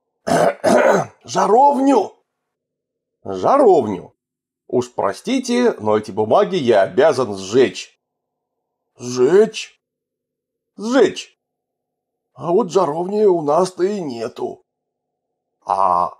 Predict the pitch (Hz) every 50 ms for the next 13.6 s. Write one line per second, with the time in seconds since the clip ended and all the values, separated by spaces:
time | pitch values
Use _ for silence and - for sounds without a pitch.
0 | _ _ _ _ - 90 92 - - 127 127 120 117 113 120 117 110 110 - -
1 | - 107 104 113 110 107 107 104 98 95 95 - - 101 104 104 - - 113 110
2 | 104 117 101 95 98 104 95 107 101 95 92 92 104 120 139 185 185 185 - _
3 | _ _ _ _ _ _ _ _ _ _ _ _ _ _ _ _ _ _ _ _
4 | _ - 175 165 - - 160 160 156 147 135 120 - - - - 196 214 233 190
5 | - - - 170 170 147 - - _ _ _ _ _ _ _ _ _ _ _ _
6 | _ _ _ _ _ _ _ _ - - 185 226 214 - - 220 226 226 214 208
7 | - _ - 101 110 151 160 131 110 95 92 - - - 90 - - _ _ _
8 | _ _ _ _ _ _ _ _ _ _ _ _ _ _ _ _ _ - 107 101
9 | - 117 113 113 113 110 101 101 101 147 214 247 - - - - - 107 107 113
10 | 110 120 165 202 214 180 202 196 - 165 185 185 170 170 151 170 - - 147 160
11 | 165 165 156 160 156 151 151 147 - 151 - - 139 147 151 156 156 156 156 -
12 | - - - - 127 139 147 147 143 131 120 104 101 95 - 110 110 117 113 -
13 | - _ - 95 92 - - - - - 76 -